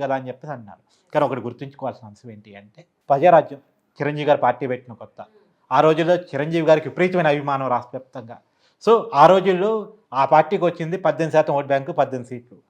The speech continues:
సాక్షాత్తు చిరంజీవి గారు పాలకొల్లులో ఓడిపోయారు, తిరు-, తిరుపతిలో గెలిచారు,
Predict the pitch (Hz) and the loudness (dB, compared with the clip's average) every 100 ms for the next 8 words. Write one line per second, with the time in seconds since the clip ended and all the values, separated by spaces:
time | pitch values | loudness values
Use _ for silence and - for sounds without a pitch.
0 | _ _ - 147 147 180 180 175 151 160 | _ _ -2 -2 0 -2 -2 -4 -4 -4
1 | 147 147 147 143 139 147 135 127 135 131 | 0 0 2 0 -2 -2 -4 -4 -4 -10
2 | 104 - _ - 139 139 - _ - 156 | -12 -14 _ -10 -8 -8 -14 _ -8 -6
3 | 165 165 135 120 110 | -4 -4 -4 -6 -12